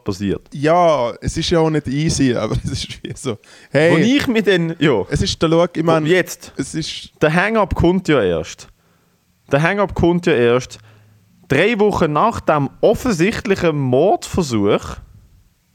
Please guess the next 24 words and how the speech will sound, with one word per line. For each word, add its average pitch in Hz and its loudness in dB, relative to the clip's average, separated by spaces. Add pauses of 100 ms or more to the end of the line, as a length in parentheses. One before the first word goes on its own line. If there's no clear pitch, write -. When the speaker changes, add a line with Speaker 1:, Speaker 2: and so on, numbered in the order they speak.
(960)
Speaker 1:
sagt 185 -2
der 160 0
gleiche 226 -2
Typ, 202 -2
dem, 185 0
wo 170 0
er 151 2
runtergeschupft 175 0
hat, 139 0
«Hey, 175 2
komm, 190 2
wir 175 2
gehen 160 0
da 147 2
oben 151 2
in 139 0
den 113 -4
Wald, 151 0
ich 135 -4
habe 143 0
da 127 4
eine 117 2
Höhle 160 2
entdeckt, 151 -2